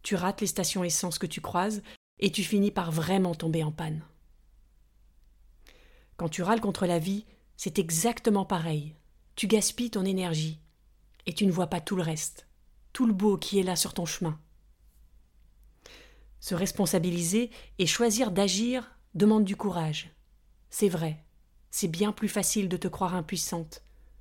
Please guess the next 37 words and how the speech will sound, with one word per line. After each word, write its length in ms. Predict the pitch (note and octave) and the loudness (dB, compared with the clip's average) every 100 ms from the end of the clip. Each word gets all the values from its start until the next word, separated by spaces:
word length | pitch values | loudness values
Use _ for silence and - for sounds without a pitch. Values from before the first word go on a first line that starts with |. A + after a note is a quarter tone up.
| - | -10
de 140 | E3+ F#3 | -2 0
râler, 440 | E3+ F#3+ F3+ F3 | 2 2 2 0
de 100 | E3 | 0
ressasser 460 | F#3 G#3 G#3+ F#3+ G#3+ | 0 2 2 0 0
ce 100 | - | 0
qui 120 | G#3 | 2
ne 80 | G3 | 2
va 140 | G3 | 0
pas, 260 | F#3+ F3 D#3+ - - - - - - - | -2 -4 -6 -12 -20 -20 -20 -20 -20 -8
plutôt 260 | A3 A#3 | -2 4
que 80 | A3 | 6
d'avancer 640 | G#3 G#3+ A3 G#3+ G#3 F3 | 6 4 2 0 0 -2
vers 180 | F3 F3 | -4 -4
tes 140 | G3 | -4
rêves, 340 | F3+ F3+ D#3 - - - _ - | -2 -2 -4 -8 -20 -20 _ -2
d'incarner 500 | F#3+ G3+ G#3+ G3+ G3 | 0 2 2 2 2
tes 140 | G3+ | 0
valeurs, 440 | F3+ F3+ E3+ D3+ D#3 - - - | 0 0 -2 -4 -6 -14 -16 0
de 80 | F#3+ | 2
retrouver 480 | F#3+ G#3+ G#3+ G3 G3+ | 4 2 0 0 0
ton 140 | F#3+ | -2
pouvoir. 580 | E3+ F3+ F3+ D3+ C#3 - _ _ - _ _ _ _ - - | -6 -6 -4 -6 -10 -18 _ _ -20 _ _ _ _ -20 -8
C'est 160 | - | -4
pourquoi 280 | E3+ F3+ G3 | -4 -2 -2
si 200 | - E3+ | -2 -2
peu 120 | G3 | -2
de 40 | D#3+ | -2
gens 200 | F#3+ F3 | -2 -2
passent 200 | F3 F3+ | -2 -4
à 60 | |
l'action. 380 | E3+ D#3+ - E3+ - _ _ _ _ _ _ _ _ _ - - - - | -4 -4 -8 -8 -12 _ _ _ _ _ _ _ _ _ -20 -20 -12 -4
Mais 60 | |
si 140 | E3 - | -4 0
tu 120 | G3+ | 0
écoutes 240 | G3 C#4 | 0 -2
ce 80 | - | 0
podcast, 640 | A3 G3+ - A3 A#3 - | -2 -2 -2 -2 -2 -10